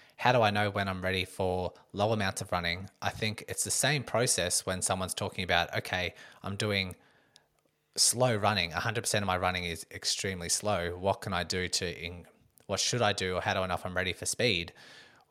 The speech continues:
You can do fitness tests. You can do capacity tests, and, like, w-, the same discussion, like, a physio would know when t-, what tests to administer, and then pay attention to symptoms to see if you're ready for low amounts of speed work. It might be,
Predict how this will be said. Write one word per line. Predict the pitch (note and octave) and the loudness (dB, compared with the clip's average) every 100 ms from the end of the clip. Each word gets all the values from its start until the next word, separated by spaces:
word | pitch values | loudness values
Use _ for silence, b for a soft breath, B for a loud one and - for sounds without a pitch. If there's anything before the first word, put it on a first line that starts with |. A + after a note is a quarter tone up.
| - | -8
You | A2+ | -6
can | - A#2 | 0 0
do | D3+ G#2+ | 2 0
fitness | G2+ F2 - | -2 -4 -6
tests. | - D#2+ - - - | -2 -2 -2 -4 -6
You | |
can | F#2 - A2 | -4 0 0
do | A#2 G2+ | 0 -2
capacity | - - - F#2+ - F2+ | -4 -8 -6 -6 -4 -6
tests, | - F2 - - - | -2 -2 -2 -4 -4
and, | F#2 F2 E2+ B B | -4 -8 -12 B B
like, | G2 - | -2 0
w-, | G2+ F#2 - | -6 -6 -4
the | G2+ | 0
same | - G#2 | 2 2
discussion, | G2 - A#2+ - E2+ D#2+ | 2 2 2 2 -2 -2
like, | F2+ | -2
a | - | -2
physio | - A#2 G#2+ G2+ F#2 F2 | -6 -4 0 0 0 -2
would | E2+ G2+ | -4 0
know | G#2+ F2 E2+ B B B B | 2 2 -2 B B B B
when | G2 F#2+ F#2+ | 0 0 -4
t-, | - - | -10 -12
what | G2+ G#2 - - | -6 -6 -6 -10
tests | - A2 - - - - - | -4 -2 -2 -2 -2 -2 -2
to | - G2 F2+ F2 D#2 _ - | -2 0 -4 -6 -10 _ -8
administer, | G2+ F#2+ G#2+ C3 - E2 D#2+ A#2 - - | -6 -4 -2 -2 2 2 0 -4 -14 -8
and | F2+ | -4
then | F#2 F2 F2 - b - | -2 -2 -6 -14 b -12
pay | - G#2+ F#2+ | 0 2 2
attention | - G2 - | 0 -4 -4
to | - | -2
symptoms | - A#2 - F2 | 0 0 -4 -4
to | - | -4
see | - F#2 F2+ | 0 2 2
if | - - | -2 -6
you're | G2 | -2
ready | G2+ E3+ | 0 0
for | F3+ G2 E2+ - - | 0 -2 -2 -6 -6
low | F#2+ F2+ | -2 0
amounts | F2 F2 E2+ | 0 -4 -4
of | - | -4
speed | - E2+ E2+ | -2 -2 -2
work. | D#2+ D#2 - | -4 -6 -6
It | |
might | F2+ G#2 - | 0 0 0
be, | G2 F2 | -2 -2